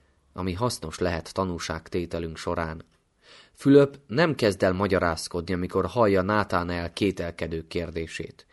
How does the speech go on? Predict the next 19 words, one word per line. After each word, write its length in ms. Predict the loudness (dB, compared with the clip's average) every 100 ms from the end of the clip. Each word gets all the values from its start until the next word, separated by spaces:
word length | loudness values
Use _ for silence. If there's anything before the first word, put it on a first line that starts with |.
| -20 -12 0
Nem 200 | 4 4
akarja 420 | 6 4 6 4
őt 200 | 4 2
meggyőzni, 720 | 0 0 -2 -2 -2 -8 -14 -16 _ _ _ _ _
hanem 260 | -2 0 0
azt 220 | -2 -4
szeretné 560 | -2 2 4 2 2 0
csupán 400 | 0 2 2 2
elérni, 400 | 4 4 4 2
hogy 140 | 0
Nátánael 720 | 2 2 2 0 0 0 -2 -2
induljon 640 | -2 -2 -2 -2 0 -2
el 200 | -2 -2
maga, 400 | 0 0 0 -2
és 220 | -4 -8
győződjön 640 | -2 2 2 2 0 -2 -2
meg 300 | -4 -6 -10 _ -10
személyesen 800 | -2 0 2 2 0 -2 -6 -4
arról, 540 | -4 0 0 -2 -4